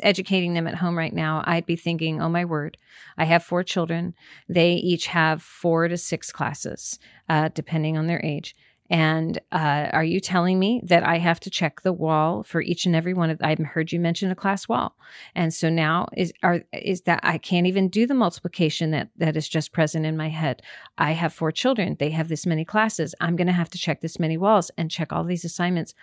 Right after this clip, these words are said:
I'm getting a little freaked out. Is that where I need to stay? Is freaked out? Or is there, is there some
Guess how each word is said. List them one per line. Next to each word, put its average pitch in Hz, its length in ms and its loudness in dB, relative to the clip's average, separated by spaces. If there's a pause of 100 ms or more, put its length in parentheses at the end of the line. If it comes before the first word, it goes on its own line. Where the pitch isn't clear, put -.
(180)
I'm 165 140 0
getting 165 260 2
a 165 60 2
little 160 220 0
freaked 156 320 -6
out. 143 280 -2 (380)
Is 165 160 0
that - 180 2
where 160 140 2
I 160 60 0
need 165 220 -2
to 160 60 -8
stay? 202 540 -2
Is 170 160 -2
freaked 160 300 -6
out? 202 240 2
Or 180 80 2
is 165 160 -4
there, 156 340 0
is 170 160 -4
there 160 140 -2
some 160 480 -4